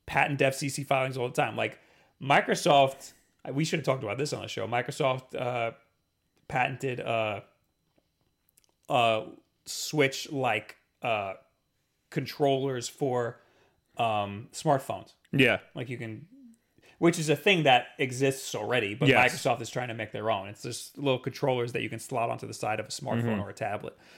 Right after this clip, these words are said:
Speaker 1: Um, but it's just a patent filing, so that's not news.
Speaker 2: Yeah.
Speaker 1: Like, they, that could not come out,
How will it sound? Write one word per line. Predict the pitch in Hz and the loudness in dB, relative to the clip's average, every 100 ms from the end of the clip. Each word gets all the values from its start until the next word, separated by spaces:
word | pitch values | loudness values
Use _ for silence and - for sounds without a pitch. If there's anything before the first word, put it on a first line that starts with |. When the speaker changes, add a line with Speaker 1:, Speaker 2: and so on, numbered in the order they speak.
| - _ _ | -20 _ _
Speaker 1:
Um, | 135 127 123 123 131 - _ _ _ | 4 6 6 4 0 -12 _ _ _
but | 156 | 6
it's | 165 131 | 6 4
just | 127 156 165 - - _ _ _ - | 4 4 4 -6 -18 _ _ _ -12
a | |
patent | - 185 165 131 | 0 2 2 0
filing, | 127 113 110 107 - _ _ _ _ _ - | 0 0 -2 -6 -14 _ _ _ _ _ -20
so | - 131 127 135 123 | -2 0 2 0 2
that's | 123 123 - | 2 2 -2
not | 131 110 113 | -4 -4 -6
news. | 101 - - _ | -12 -14 -20 _
Speaker 2:
Yeah. | 117 85 | 0 2
Speaker 1:
Like, | 135 123 | -2 0
they, | 139 123 - 175 151 | 0 0 -4 -6 4
that | 135 131 | 4 6
could | 139 127 | 0 2
not | 123 120 - | 2 0 -2
come | - 110 | -8 -8
out, | 104 - | -8 -12